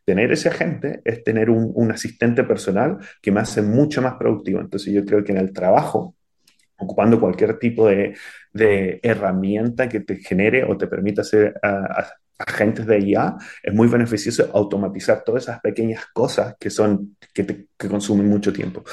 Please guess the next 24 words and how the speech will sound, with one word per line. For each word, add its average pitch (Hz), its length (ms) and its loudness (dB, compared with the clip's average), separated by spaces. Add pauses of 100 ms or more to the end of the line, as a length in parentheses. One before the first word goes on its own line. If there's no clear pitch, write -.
(200)
Ahí 117 140 4
es 123 60 2
donde 135 240 4
la 110 60 4
gente 123 360 -2
puede 117 220 4
ver 117 280 4
el 107 180 0
mayor 101 460 2
beneficio 135 760 -2 (320)
con, 104 280 2
con 104 460 -4
la 107 380 2
menor 117 540 2
necesidad 117 640 0
de 110 240 4
tecnología 107 800 2
o 101 60 0
de 101 120 0
saber 101 360 2
desarrollar 98 520 -4
cosas, - 320 -16
yo - 120 -16
creo. - 180 -18